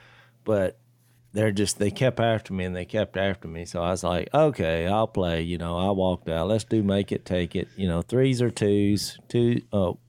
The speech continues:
twos or ones. They're like, "What?" And, uh, I'm like, 'cause I figured since they're all young teenagers,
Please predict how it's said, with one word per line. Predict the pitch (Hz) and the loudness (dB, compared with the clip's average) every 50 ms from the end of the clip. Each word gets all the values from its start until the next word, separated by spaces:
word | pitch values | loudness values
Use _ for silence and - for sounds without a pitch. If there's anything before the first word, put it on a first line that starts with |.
| _ _ _ _ - - | _ _ _ _ -8 -2
twos | - 131 131 131 113 | 2 2 2 4 4
or | 117 110 | 2 2
ones. | 98 85 95 95 95 92 95 95 95 - - - - _ _ - - - - - - _ _ _ - | 2 2 2 2 2 2 2 2 0 0 -4 -8 -14 _ _ -20 -20 -20 -20 -20 -20 _ _ _ -2
They're | - 113 117 | 0 2 2
like, | 107 92 73 | 2 0 0
"What?" | - 101 135 170 156 - - _ _ _ _ _ _ _ _ - | 0 2 2 2 0 -4 -12 _ _ _ _ _ _ _ _ -4
And, | 107 104 101 95 92 | -2 0 0 2 0
uh, | 90 90 82 73 - - - _ _ _ _ _ _ | 0 0 -2 -2 -4 -10 -18 _ _ _ _ _ _
I'm | - 110 117 | -4 0 0
like, | 110 101 92 - - _ _ - - _ | 2 2 0 -2 -6 _ _ -20 -16 _
'cause | - 110 101 | -2 0 2
I | 113 123 131 | 4 4 2
figured | - - 143 139 135 113 110 101 92 - - - _ _ _ _ _ _ _ _ _ _ _ _ | 2 4 4 4 4 4 2 0 0 -2 -10 -20 _ _ _ _ _ _ _ _ _ _ _ _
since | - - - 117 104 - | -12 -6 -4 -2 -2 -2
they're | - 110 113 123 123 | 0 2 4 4 4
all | 120 110 92 | 4 2 2
young | 82 82 107 117 123 113 101 92 95 | 2 2 2 4 4 2 2 -2 -4
teenagers, | - - 135 139 117 95 90 80 76 73 85 87 90 - - | -4 -2 0 2 2 2 0 0 -2 -4 -6 -8 -8 -10 -12